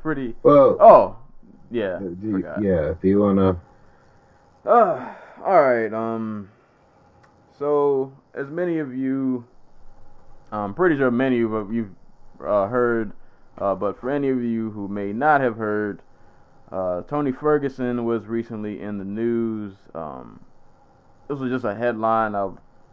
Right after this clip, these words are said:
Speaker 1: it was really, it was just weird when this popped up. Like, I wasn't,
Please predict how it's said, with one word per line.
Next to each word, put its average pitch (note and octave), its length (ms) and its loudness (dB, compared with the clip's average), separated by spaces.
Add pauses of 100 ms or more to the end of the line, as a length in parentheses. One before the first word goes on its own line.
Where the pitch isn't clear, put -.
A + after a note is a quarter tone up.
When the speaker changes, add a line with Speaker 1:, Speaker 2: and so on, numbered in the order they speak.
(1400)
Speaker 1:
it - 100 4
was A3 160 4
really, F#3+ 260 6
it G#3 60 4
was C4+ 160 4
just F#3 120 0
weird E3+ 300 8
when C3 140 0
this A2+ 140 -6
popped G#2 300 0
up. F#2 120 -10
Like, F#2+ 140 -2
I A#2 80 6
wasn't, A2+ 520 -2